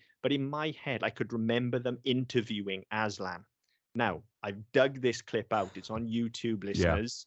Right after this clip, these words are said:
Speaker 1: If you, if you search for, um, Aslan Blue Peter, you'll find it. Now, for an eight-year-old child, I remember them interviewing Aslan. What they actually do is put a microphone to his asshole <laughs> and,
Speaker 2: <laughs>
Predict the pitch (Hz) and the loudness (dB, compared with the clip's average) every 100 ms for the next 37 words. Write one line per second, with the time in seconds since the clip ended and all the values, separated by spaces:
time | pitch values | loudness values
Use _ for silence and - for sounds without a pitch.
0 | _ 113 - 104 104 - 104 107 - - | _ -8 -6 -4 -2 -4 -4 -4 -4 2
1 | 131 139 - - - 104 110 127 123 _ | 6 6 2 -6 0 4 6 6 2 _
2 | _ _ _ 107 101 101 101 98 - - | _ _ _ -8 -6 -4 -4 -6 -12 -8
3 | 104 104 104 101 104 104 104 113 107 107 | -6 -2 0 0 0 -2 -4 -4 -2 -2
4 | - 92 - 95 107 _ - 104 - 107 | -2 -4 -2 -2 -2 _ -4 -4 0 0
5 | 98 90 - _ 120 120 139 131 156 170 | 0 -4 -6 _ 0 0 2 2 2 4
6 | 156 147 143 131 101 98 120 123 - 113 | 4 6 4 2 -2 0 -2 -2 0 2
7 | 113 117 117 117 117 113 110 107 110 107 | 2 2 2 2 2 0 -2 -4 -2 0
8 | 104 101 98 90 104 117 123 127 - 143 | -2 -4 -4 -2 0 2 2 2 -2 -4
9 | 123 107 113 - 120 117 117 127 135 - | 0 0 0 0 0 0 0 -2 -4 0
10 | 131 127 139 131 127 131 131 - 101 117 | 0 0 0 0 2 2 0 -2 -4 -4
11 | 123 - 78 80 - - - 120 - 185 | -8 -6 -4 -4 -8 -14 -14 -16 -14 -6
12 | - 143 123 - - 151 - 139 - - | 2 2 2 -2 -2 -2 -2 -6 -6 -6
13 | - - - - - - | -6 -8 -4 -4 -2 -4